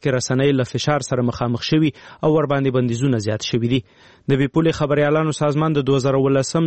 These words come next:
زیږیز په کلني رپورټ کې هم ویلي چې پاکستان د رسنیو د ازادۍ له پلوه په نړۍ کې پر یو سلو نهه دېرشم مقام دی، چې ښیي رسنۍ او خبریالان له یو شمېر مشکلاتو او خطرو سره مخامخ دي. همدې سازمان د مې پر اتلسمه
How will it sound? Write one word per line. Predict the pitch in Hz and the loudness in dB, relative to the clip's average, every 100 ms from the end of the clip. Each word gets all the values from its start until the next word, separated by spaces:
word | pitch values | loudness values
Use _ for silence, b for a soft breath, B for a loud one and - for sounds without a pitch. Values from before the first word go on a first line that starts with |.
| 131 | 0
زیږیز | 127 147 143 - | -2 -2 -4 -4
په | 131 | -2
کلني | 135 127 143 143 | 0 2 2 0
رپورټ | - 143 - | 2 0 0
کې | 131 | 0
هم | 147 147 | 2 2
ویلي | 139 135 127 | 2 2 -2
چې | - - - - 156 | -6 -20 -6 -2 0
پاکستان | 151 135 160 160 | 0 0 0 2
د | 143 | 2
رسنیو | 135 143 147 139 | 2 0 2 2
د | 139 | 0
ازادۍ | 127 123 120 147 139 | 0 0 2 2 2
له | - | 0
پلوه | 131 143 139 | 0 2 0
په | 131 | 0
نړۍ | 127 139 139 | 2 0 0
کې | 139 - | -2 0
پر | 131 127 | 0 2
یو | 123 - | 2 0
سلو | 127 127 | 0 2
نهه | 120 123 117 | 2 0 0
دېرشم | 120 - 170 151 | 0 2 0 0
مقام | 131 - 151 147 | -2 0 0 2
دی، | 135 B B B - | 0 B B B -2
چې | 160 - | -2 2
ښیي | 180 180 160 | 2 4 2
رسنۍ | - 143 151 | -2 0 2
او | 143 - | 0 0
خبریالان | 123 120 123 143 147 B B 139 | -2 2 2 0 -2 B B 0
له | 151 180 | 2 2
یو | 175 | 0
شمېر | - 160 147 | -2 -2 -2
مشکلاتو | 127 - 135 147 - 151 135 | -4 -2 0 0 0 0 0
او | 117 | -2
خطرو | 127 - 131 117 | -4 0 0 0
سره | 117 120 | -2 -2
مخامخ | 117 127 123 120 143 | 0 0 -2 0 -2
دي. | - B B B B - | -2 B B B B 0
همدې | 139 151 151 | 2 2 2
سازمان | 160 139 165 160 | 0 0 0 0
د | 147 | 2
مې | 160 151 | 0 0
پر | 147 | -2
اتلسمه | - 147 139 175 | 0 -2 2 0